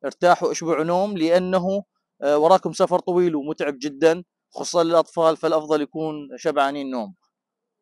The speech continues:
الذهاب للمطار إذا ما كان عندك سيارة أو أحد أصدقائك يوصلك،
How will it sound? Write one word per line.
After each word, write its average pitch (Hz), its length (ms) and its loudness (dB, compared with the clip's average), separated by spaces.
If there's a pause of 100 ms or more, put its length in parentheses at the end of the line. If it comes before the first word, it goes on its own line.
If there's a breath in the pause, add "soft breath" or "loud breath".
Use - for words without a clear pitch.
(2000)
الذهاب 175 1120 0
للمطار 170 460 2 (680)
إذا 151 180 0
ما 160 140 0
كان 151 220 0
عندك 131 300 -6
سيارة 135 500 0 (320)
أو 110 200 -10
أحد 127 200 -6
أصدقائك 127 560 -2
يوصلك، 131 400 -6